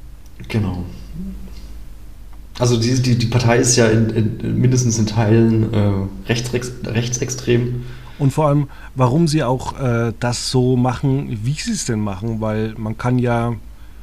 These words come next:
Speaker 2: zum Teil diese, ähm, diese Meinungen haben. Äh, man kann ja zum Beispiel sagen, man hat einfach Angst vor, vor dem Fall Schweden, dass es da einfach dann so,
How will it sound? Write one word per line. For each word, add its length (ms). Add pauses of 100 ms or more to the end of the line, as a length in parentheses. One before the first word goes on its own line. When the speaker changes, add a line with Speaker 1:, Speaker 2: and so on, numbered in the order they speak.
(340)
Speaker 2:
zum 260
Teil 420
diese, 680 (100)
ähm, 520 (720)
diese 160
Meinungen 560
haben. 360 (480)
Äh, 60
man 160
kann 160
ja 140
zum 100
Beispiel 300
sagen, 320
man 100
hat 100
einfach 320
Angst 340
vor, 380
vor 200
dem 100
Fall 240
Schweden, 460
dass 180
es 100
da 200
einfach 280
dann 280
so, 460